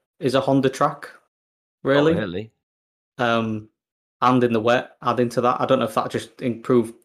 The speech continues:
Speaker 1: increased the chances or increased how good the bike was on the track. I'm not sure, but to get, yeah, for L C R to get a sixth and seventh, that is r-, a really good show.
Speaker 2: Well, I think we could, I don't, I don't think we'll do it, but I think we,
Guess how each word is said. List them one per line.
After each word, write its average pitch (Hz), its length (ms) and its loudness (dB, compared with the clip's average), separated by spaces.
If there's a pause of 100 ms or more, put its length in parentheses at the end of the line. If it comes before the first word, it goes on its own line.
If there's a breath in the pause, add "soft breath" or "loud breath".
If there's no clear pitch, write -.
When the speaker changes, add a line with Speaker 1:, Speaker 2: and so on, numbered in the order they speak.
Speaker 1:
increased 120 380 -4
the - 60 -14
chances 123 500 -2
or 104 340 -4 (400 soft breath)
increased 120 360 -4
how 110 120 2
good 110 200 -4
the 110 80 -4
bike 113 360 -2
was 120 220 2
on 127 100 2
the 123 80 0
track. 135 300 -2
I'm 113 120 -2
not 117 140 -6
sure, 120 240 0
but - 220 -4 (380 loud breath)
to 143 100 -4
get, 143 220 0
yeah, 131 240 2
for 113 340 -2
L 131 160 2
C 127 120 0
R 127 140 2
to 113 140 -6
get 113 180 -2
a 110 60 -4
sixth - 320 -4
and 107 120 -6
seventh, 110 360 -4
that 123 160 -2
is 107 300 -12 (440)
r-, 117 180 -2
a 117 120 0
really 117 360 4
good 107 160 -6
show. 104 300 -10 (920)
Speaker 2:
Well, 127 100 -2
I 131 40 -2
think 156 260 -2
we 120 100 0
could, 107 340 -2 (580 loud breath)
I 95 80 -2
don't, 95 220 0
I 85 40 0
don't 85 160 -2
think 71 140 -6
we'll 71 80 -10
do 71 140 -6
it, 60 140 -12
but 76 80 -4
I 90 40 -2
think 92 220 -4
we, 87 180 -6